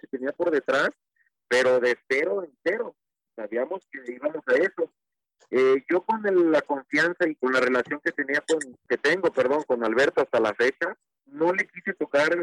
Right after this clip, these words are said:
el tema antes hasta después. Dije, yo primero soy de resultados, primero, bueno, corrí, trabajamos y se perdió. Bueno, Alberto,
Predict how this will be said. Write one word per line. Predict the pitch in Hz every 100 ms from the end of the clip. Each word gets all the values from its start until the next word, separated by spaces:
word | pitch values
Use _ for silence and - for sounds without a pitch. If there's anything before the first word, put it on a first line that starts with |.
| -
el | 123 117 -
tema | 135 143 135
antes | 135 - 160 175 _ _ -
hasta | 107 - 107
después. | 101 - 113 104
Dije, | 107 107 101
yo | 135
primero | - 165 170 165
soy | 175 170
de | 156
resultados, | 135 123 117 147 170 196 214 - -
primero, | 127 131 151 165 143 - _ _ _ -
bueno, | 147 160 135 123 -
corrí, | 110 131 160 -
trabajamos | 135 117 127 139 156 139
y | 120
se | -
perdió. | 117 113 110 139
Bueno, | 123 165 151
Alberto, | 131 156 127 107